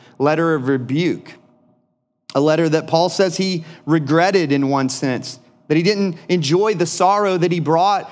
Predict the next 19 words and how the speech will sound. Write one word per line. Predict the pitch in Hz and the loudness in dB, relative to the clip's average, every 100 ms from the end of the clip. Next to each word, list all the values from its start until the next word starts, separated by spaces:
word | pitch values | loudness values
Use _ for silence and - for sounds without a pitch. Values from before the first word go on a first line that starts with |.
| - | -6
upon | 170 190 185 | -2 0 2
those | 180 185 170 | 2 0 -2
in | 160 | -4
Corinth | - 190 202 165 120 - | 0 2 2 0 -2 -2
any | 180 196 | -2 0
more | 196 202 | 0 2
than | 196 180 | 0 -2
a | |
parent | 156 - 196 208 180 | -2 -2 0 0 -2
enjoys | 170 151 113 160 196 196 151 | -2 -2 -2 0 2 0 -2
disciplining | 131 175 190 175 185 180 170 156 | -2 -2 -2 -2 -2 0 0 0
his | 175 180 160 | 0 -2 0
or | 160 | 0
her | 165 165 | 2 0
child. | 165 165 170 185 117 117 117 - _ _ _ _ _ _ _ _ _ _ _ 147 | 0 2 2 2 -2 -8 -12 -20 _ _ _ _ _ _ _ _ _ _ _ 0
A | |
letter | 175 202 | 2 4
that | 185 180 | 2 0
Paul | - 185 185 160 160 | 2 4 4 0 -6